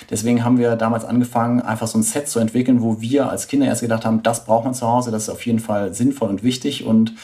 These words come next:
haben dann, äh, ganz klein angefangen. Wir haben das damals, äh, wurde es verpackt in so einer Box da, äh, für Kartoffelsalat, kennt man vielleicht, in so einer quadratischen Box, in so eine große Kartoffelsalatbox, ähm, haben wir die wichtigsten Sachen reingepackt und, ähm,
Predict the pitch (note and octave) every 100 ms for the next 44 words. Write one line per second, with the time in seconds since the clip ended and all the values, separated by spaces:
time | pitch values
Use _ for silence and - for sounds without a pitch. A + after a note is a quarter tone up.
0 | - - - A2 G#2+ A2 A#2+ - G#2+ A2
1 | A#2 B2 - - G#2 A2+ - C3 A#2+ G#2+
2 | A#2 A2 A2+ A2 A2 A2+ A2+ - G#2+ G#2+
3 | G2+ G#2+ A#2 A#2 A2 G2+ - A#2 - -
4 | G#2+ G#2+ G#2 G2+ - - F#2+ - G#2 G#2
5 | F#2+ - G#2+ G#2 - - A2 A#2 A2 C3
6 | C3+ A2+ G2 F#2+ - A#2 A#2 A2 G#2 G#2
7 | - A2 A2 G2+ G2+ G#2+ G#2+ A2 A2+ -
8 | A2 A#2+ - G#2+ G#2 A#2+ A#2 B2 A#2+ A#2+
9 | C3 B2 A#2+ A#2+ - B2 A#2+ - - -
10 | - - A2 A2 A2+ A2+ A2 G#2+ A#2+ -
11 | A2 A2 A2+ A#2 A2 B2+ B2+ - B2+ B2+
12 | - - A2+ A2+ A2 - G#2+ G#2+